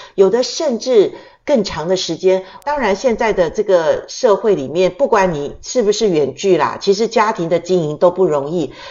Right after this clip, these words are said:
可是我相信有一些有心的人，他们在遇到远距的时候，他们很希望能够维护家庭，但是因为过渡期嘛，因为孩子读书也不能一下就搬到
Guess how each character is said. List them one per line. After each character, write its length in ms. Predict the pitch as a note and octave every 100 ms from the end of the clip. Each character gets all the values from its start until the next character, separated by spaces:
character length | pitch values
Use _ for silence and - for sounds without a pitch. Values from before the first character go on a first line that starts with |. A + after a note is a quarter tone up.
| -
可 80 | B3
是 120 | C#4
我 160 | E4 F#3
相 220 | - B3+
信 160 | C4 G3+
有 120 | D3+
一 60 |
些 200 | F#3+ B3
有 240 | A3 F3 C#3
心 280 | - A3 A3
的 140 | F#3+
人， 240 | D3 C#3
他 160 | D3 B3
们 180 | A#3+ B3
在 300 | C4 G#3 - - - -
遇 140 | C#4
到 220 | - B3 F#3+
远 280 | E3 C#3
距 180 | C#3 A3+
的 100 | F#3+
时 80 | F3+
候， 60 | F#3+
他 200 | F#3+ B3
们 120 | C4
很 160 | F#3
希 220 | C3+ - G3+
望 260 | G#3 - - - -
能 180 | - F#3
够 180 | G3+ A#3
维 200 | E3+ D#3+
护 240 | E3+ G#3+ F3
家 280 | F3+ D#3+
庭， 240 | E3 D3+ D3
但 140 | A3+
是 420 | A3 A3+ F#3 - -
因 140 | A3+ A3+
为 120 | G#3
过 220 | G#3+ F#3+
渡 180 | F#3+ E3
期 240 | - -
嘛， 240 | C#3 C#3 C3+ - - - -
因 120 | A3+
为 300 | A#3 G#3+ F3 -
孩 220 | - F#3
子 260 | F#3+ F#3+
读 220 | D3+ D#3 E3
书 300 | - G3 F#3+
也 100 | C#3
不 140 | A#3
能 240 | E3+ E3+ - -
一 140 | F#3+ F#3+
下 200 | C4+ G3+
就 120 | G3
搬 260 | F#3+ F#3
到 320 | F#3+ F#3 C#3+